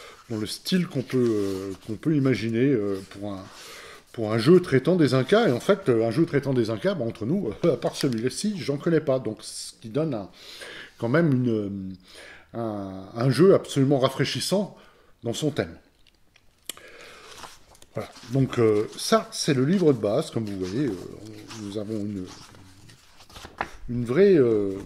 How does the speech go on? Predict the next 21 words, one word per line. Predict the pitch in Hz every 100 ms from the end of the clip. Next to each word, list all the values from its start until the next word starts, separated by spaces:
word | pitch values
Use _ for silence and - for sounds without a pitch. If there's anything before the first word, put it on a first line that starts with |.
| 98 - - - - - - - -
une, | 123 131 156 156 - - - - - - - -
une | 156
vraie | 123 196
identité | 170 151 147 160
graphique. | 135 131 - 131 156 -
Euh, | 117 101 104 107
nous | 113 107
avons, | 117 123 123 107
euh, |
nous | 101 107 104
avons | 113 127
une | 113 101
présentation | 113 110 104 107 - 127
qui | - 98
est, | 92
qui | -
est | 98
absolument, | - 127 127 127 110 98 -
absolument | - - 165
très | 165 -
chouette. | 101 -